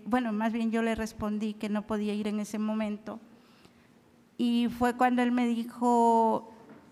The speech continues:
"Tú vives aquí, estás en tu casa", me dio la dirección,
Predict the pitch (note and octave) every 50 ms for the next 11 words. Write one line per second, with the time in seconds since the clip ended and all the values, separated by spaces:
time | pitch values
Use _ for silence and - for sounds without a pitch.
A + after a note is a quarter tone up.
0 | _ _ - - _ _ _ _ _ - C4+ B3+ A3+ A#3 B3 A#3+ A#3+ A#3+ A#3+ A#3+
1 | - - - - - _ - G#3+ G#3+ G#3+ - - C4 D#4 G4 G#4 G4+ - - -
2 | - - - - - _ _ _ _ _ _ _ - - _ _ _ - G#3+ A3
3 | G#3+ A3 - B3 A#3 A#3+ A#3 - B3 A3+ A3 G#3+ - G#3+ F#3+ - - - A#3 B3
4 | C#4 C#4 - D#4+ E4+ F#4 - - - - - - - - A#3 A#3 A3+ A3 A3 A3
5 | A3 A3 A3 G#3+ G#3 G3+ G3+ G#3 - - B3 A#3+ C4 D4+ D#4+